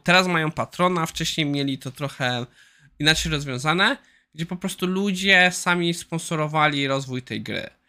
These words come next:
I no, mamy prawie dwadzieścia dwa lata rozwoju tej gry. Skoro się zaczęło to w dwa tysiące drugim, to d-, dwadzieścia dwa lata, dwadzieścia lat rozwoju tej gry. I mamy po prostu tutaj wywiad z autorem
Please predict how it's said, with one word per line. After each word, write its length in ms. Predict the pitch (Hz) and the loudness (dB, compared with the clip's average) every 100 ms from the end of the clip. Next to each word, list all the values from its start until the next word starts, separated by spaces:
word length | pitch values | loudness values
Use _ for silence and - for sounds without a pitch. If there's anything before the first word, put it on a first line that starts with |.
| _ _ _ _ - | _ _ _ _ 0
I 480 | 156 165 160 165 - _ _ _ - | 4 6 4 2 -2 _ _ _ -4
no, 220 | 170 170 - | -2 -2 -2
mamy 240 | 165 165 | 0 0
prawie 260 | 165 170 160 | 0 -2 -2
dwadzieścia 420 | 156 151 - 147 | -4 -6 -6 -6
dwa 160 | 139 135 | -6 -4
lata 260 | 123 127 | -4 -4
rozwoju 360 | 117 120 110 110 | -8 -8 -8 -8
tej 160 | - | -10
gry. 240 | - 104 113 | -12 -10 -12
Skoro 260 | - 131 | -10 -10
się 160 | 131 143 | -8 -8
zaczęło 260 | 139 147 139 | -8 -8 -10
to 60 | |
w 40 | 135 | -8
dwa 120 | 131 | -10
tysiące 380 | 143 143 120 127 | -8 -10 -10 -10
drugim, 440 | 131 131 135 127 | -8 -8 -6 -8
to 140 | - | -10
d-, 100 | 120 - _ _ | -20 -20 _ _
dwadzieścia 360 | 120 123 - 110 | -10 -8 -6 -8
dwa 140 | 113 | -8
lata, 160 | 110 - - | -10 -12 -12
dwadzieścia 360 | 120 131 - | -10 -8 -6
lat 120 | 120 107 | -6 -6
rozwoju 340 | 110 - 80 | -10 -12 -12
tej 160 | - - | -14 -14
gry. 220 | 53 - _ _ _ _ _ | -14 -18 _ _ _ _ _
I 100 | 285 | -2
mamy 260 | 320 262 233 | 0 0 -2
po 80 | 214 | -4
prostu 200 | 208 - | -8 -2
tutaj 200 | 185 170 | 0 2
wywiad 380 | 175 165 151 | 0 -2 -4
z 40 | - | -4
autorem 680 | 131 127 - 165 196 311 | -6 -6 -2 2 2 0